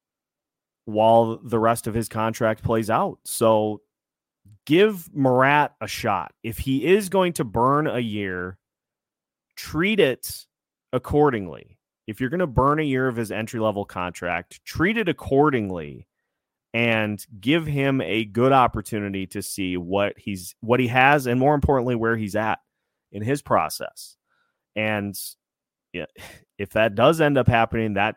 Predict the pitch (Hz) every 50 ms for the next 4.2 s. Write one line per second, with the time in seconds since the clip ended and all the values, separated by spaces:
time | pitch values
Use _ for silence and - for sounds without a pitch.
0 | _ - 117 110 107 92 90 87 101 104 113 117 - - 110 104 85 - 113 113
1 | - - 104 107 113 113 104 101 - - 113 110 110 - - 101 90 90 104 110
2 | 113 - - - 104 95 - 107 101 95 90 92 - - 104 101 90 95 101 90
3 | 92 - - 113 98 - 95 95 90 92 92 95 98 98 95 90 90 85 90 87
4 | 85 82 82